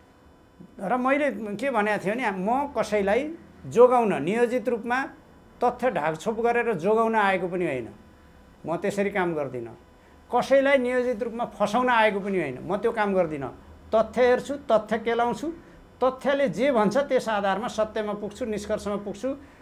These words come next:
अम, संलग्न र सिफारिसलाई कारवाहीको सिफारिस गर्छु।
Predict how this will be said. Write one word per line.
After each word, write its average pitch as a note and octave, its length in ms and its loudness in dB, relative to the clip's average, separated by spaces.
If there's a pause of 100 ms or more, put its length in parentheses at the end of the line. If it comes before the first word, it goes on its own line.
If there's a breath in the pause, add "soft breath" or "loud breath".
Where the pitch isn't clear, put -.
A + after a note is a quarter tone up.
(240 soft breath)
अम, D#3+ 400 -4
संलग्न A#3 560 0
र A3+ 180 4
सिफारिसलाई G3+ 640 0
कारवाहीको G3 520 0
सिफारिस D3+ 420 -4
गर्छु। C3+ 320 -10